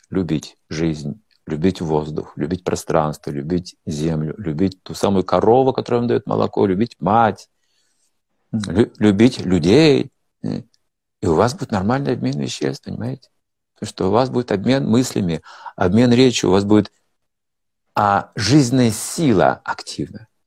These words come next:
радостно. Активно значит радостно, пробужденно. Вот эта радость создает нам также и физический обмен веществ необходимый.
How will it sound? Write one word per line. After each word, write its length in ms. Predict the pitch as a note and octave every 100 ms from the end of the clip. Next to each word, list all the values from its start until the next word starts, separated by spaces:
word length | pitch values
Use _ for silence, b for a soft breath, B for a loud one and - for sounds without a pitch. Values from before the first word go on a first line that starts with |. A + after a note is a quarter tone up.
| _ _ -
радостно. 600 | G2+ G#2+ - - - D2+
Активно 280 | - C#3
значит 200 | B2 -
радостно, 520 | - E2 E2+ - - -
пробужденно. 640 | - F2+ F#2+ D2 - _ _ _ _ _ _
Вот 120 | - -
эта 180 | -
радость 340 | F#2 D#3+ F3 -
создает 320 | G2+ A#2 D3+
нам 140 | B2
также 280 | G#2+ B2+ C3+
и 20 | C3
физический 460 | G2+ B2 - -
обмен 240 | E2 F#2 B2
веществ 360 | - - -
необходимый. 640 | - - F#2+ A2 F#2+ -